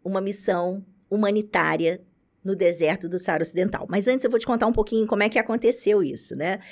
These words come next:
Eh, eu fui subordinada a um comando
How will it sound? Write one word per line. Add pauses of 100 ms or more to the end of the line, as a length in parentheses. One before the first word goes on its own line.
(420)
Eh,
eu
fui
subordinada
a
um
comando